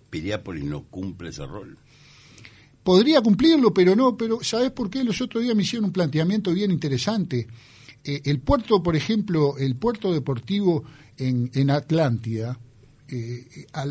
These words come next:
Speaker 2: a, a los pocos kilómetros que está de Montevideo, hay gente que le,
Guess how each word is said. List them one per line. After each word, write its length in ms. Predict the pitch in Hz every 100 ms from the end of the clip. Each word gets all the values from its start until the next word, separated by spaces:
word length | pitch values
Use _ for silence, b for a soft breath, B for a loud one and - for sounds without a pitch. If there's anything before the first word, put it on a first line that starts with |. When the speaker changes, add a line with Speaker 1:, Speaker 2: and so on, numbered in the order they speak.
| 147
Speaker 2:
a, 180 | 156 139 151
a 100 | 147
los 160 | 156
pocos 360 | - 277 226 220
kilómetros 540 | 170 190 220 190 151
que 80 | -
está 220 | 127 208
de 100 | 214
Montevideo, 920 | 156 143 135 202 185 139 127 107 110 - B B B
hay 180 | 220 247
gente 320 | - 277 247
que 120 | 190
le, 140 | 175